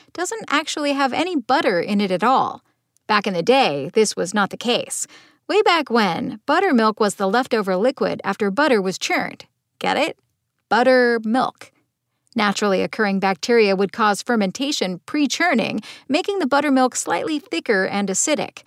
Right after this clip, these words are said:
Nowadays, buttermilk is made commercially by purposefully adding a certain type of bacteria,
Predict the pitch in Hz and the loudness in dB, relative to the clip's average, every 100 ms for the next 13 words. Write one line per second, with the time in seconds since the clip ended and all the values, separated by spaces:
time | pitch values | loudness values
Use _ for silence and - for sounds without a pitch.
0 | - _ _ _ _ 190 220 240 185 165 | -20 _ _ _ _ 2 4 4 2 -2
1 | 196 - 214 208 196 190 208 175 196 185 | -2 -2 0 2 2 0 -2 -2 -2 -2
2 | 202 196 269 - 180 180 185 403 202 - | -2 0 0 0 0 -2 0 -2 -2 -6
3 | 381 320 - 240 220 208 202 202 196 - | -4 -2 -2 2 2 2 0 0 -4 -4
4 | 311 262 254 233 208 180 175 - - 349 | -4 -4 -2 -2 -2 -2 -4 -4 -6 -4
5 | - - | -2 -2